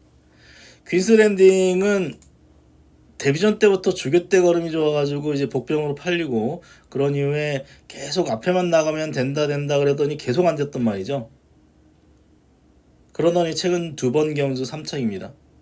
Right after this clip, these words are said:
뭐 이런 말들이 또 빠질 수도 있어요. 사실 부산 경마 특성상, 아, 빠질 수도 있는데 그래도 고무적인 부분은, 어, 특히 직전 경주 같은 경우는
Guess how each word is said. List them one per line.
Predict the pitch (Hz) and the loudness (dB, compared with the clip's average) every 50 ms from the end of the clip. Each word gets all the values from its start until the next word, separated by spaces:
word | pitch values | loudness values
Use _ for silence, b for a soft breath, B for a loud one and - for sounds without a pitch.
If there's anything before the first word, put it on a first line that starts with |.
| _ _ _ _ _ _ _ b b b b b b b b b b b b _ _ _ _ _ _ _ _ _ _ _ _ _ _ | _ _ _ _ _ _ _ b b b b b b b b b b b b _ _ _ _ _ _ _ _ _ _ _ _ _ _
뭐 | - 143 | 0 2
이런 | 143 175 214 226 | 4 6 6 8
말들이 | 226 220 220 202 185 202 190 196 185 | 8 8 6 6 6 4 4 4 2
또 | 185 - - | 0 -2 -2
빠질 | - 220 240 262 254 | 0 -2 -2 -2 -2
수도 | 233 - - 254 | -6 -6 -4 -4
있어요. | 220 147 120 - - - - - 196 202 190 139 127 | -2 -2 0 0 -2 -2 0 0 0 2 2 2 0
사실 | 127 - 120 113 117 113 113 120 | 0 -2 -6 -4 -4 -4 -4 -4
부산 | - - 117 139 139 | -4 -4 -4 -2 -2
경마 | 135 135 127 131 127 127 | -2 -2 -4 -4 -6 -6
특성상, | - - - - 170 160 156 139 143 156 156 131 107 95 b b b b b b b b b b b b b _ | -8 -8 -6 -6 -6 -6 -6 -6 -8 -6 -6 -6 -8 -8 b b b b b b b b b b b b b _
아, | - - - 117 - 117 - - - - - - - - | -20 -20 -18 -18 -18 -18 -18 -18 -18 -18 -18 -18 -10 -4
빠질 | - 151 170 190 | -2 0 0 0
수도 | 180 - - - 180 | -2 -2 -4 -2 0
있는데 | 135 117 113 113 107 117 156 156 135 113 92 92 - - - B B B B B B B B B B B B B B _ | 2 2 4 4 2 2 0 0 -2 -4 -4 -8 -12 -18 -20 B B B B B B B B B B B B B B _
그래도 | - - 170 180 196 | -2 2 2 2 2
고무적인 | - - 151 151 180 220 226 226 214 214 220 214 | 2 0 0 2 4 6 6 6 6 4 4 2
부분은, | 196 185 170 180 185 165 123 117 143 180 214 - - _ _ _ _ _ _ _ _ _ _ _ | 2 2 2 2 2 0 0 0 -2 -4 -8 -16 -20 _ _ _ _ _ _ _ _ _ _ _
어, | - 113 107 104 101 98 - - | -14 -14 -12 -12 -14 -16 -16 -14
특히 | - - - 220 | -12 -8 -4 -4
직전 | - - 135 - 180 175 175 170 | -4 -2 0 0 2 2 2 2
경주 | 170 170 170 160 165 | 0 0 -2 0 0
같은 | 160 151 156 - 156 | -2 -2 -2 -4 -6
경우는 | 151 151 143 131 135 156 165 156 131 98 87 87 - - | -4 -2 -2 -2 -2 -4 -4 -4 -6 -6 -8 -10 -16 -20